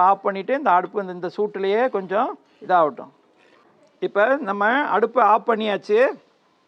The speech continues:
இந்த பால் பவுடரும் மைதா வச்சிருந்தோம் இல்லையா, இப்ப நெய் சூடா இருக்கு, சர்க்கரையும் சூடா இருக்கு. இதுலயே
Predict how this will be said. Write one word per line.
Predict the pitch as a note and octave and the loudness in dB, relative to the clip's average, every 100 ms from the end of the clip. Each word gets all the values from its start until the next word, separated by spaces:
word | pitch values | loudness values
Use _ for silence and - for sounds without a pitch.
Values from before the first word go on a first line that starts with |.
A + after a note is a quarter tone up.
| _ _ _ _ _ _ _ | _ _ _ _ _ _ _
இந்த | E3+ E3+ | -12 0
பால் | F#3 A#3+ A3+ | 2 2 2
பவுடரும் | G#3+ A3 A#3+ B3 | 0 2 0 -2
மைதா | G#3+ A3 G#3+ | -2 0 0
வச்சிருந்தோம் | G#3 G#3 G3+ | 0 -4 -2
இல்லையா, | G#3 B3+ B3+ C#3+ - _ | 0 2 2 0 -6 _
இப்ப | - F#3 | -10 -4
நெய் | A3 B3 | -4 -4
சூடா | - A3+ A#3+ B3 | -4 -2 2 2
இருக்கு, | A3 C#4+ E4+ - | 2 -2 -4 -2
சர்க்கரையும் | G3+ A3+ A#3+ A#3 | -2 0 -2 -2
சூடா | A3 A3+ G#3+ | 0 2 2
இருக்கு. | F3 F3+ - _ - | 0 -4 -4 _ -4
இதுலயே | G3 G#3+ | 2 4